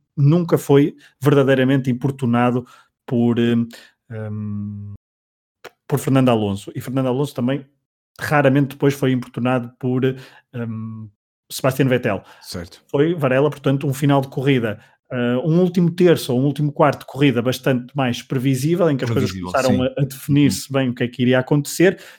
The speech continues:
Speaker 1: tanto que Kimi Raikkonen, no final da corrida, disse que foi a vitória mais fácil da carreira dele.
Speaker 2: E, e acabou por,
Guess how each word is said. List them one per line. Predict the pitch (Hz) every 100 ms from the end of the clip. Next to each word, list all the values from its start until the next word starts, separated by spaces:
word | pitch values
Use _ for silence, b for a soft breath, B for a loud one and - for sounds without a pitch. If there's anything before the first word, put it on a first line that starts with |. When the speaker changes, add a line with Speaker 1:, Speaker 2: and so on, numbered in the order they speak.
| B
Speaker 1:
tanto | 226 233
que | -
Kimi | - 214
Raikkonen, | 185 175 190 196
no | 185
final | 165 175
da | 165
corrida, | 151 143 165 143
disse | 165 170
que | B B
foi | - 165
a |
vitória | 139 151 139
mais | 151 143
fácil | - 135 131
da | 113
carreira | 110 110 104
dele. | 98 92 _ _ -
Speaker 2:
E, | - 190
e | 127
acabou | 110 101 95
por, | - 98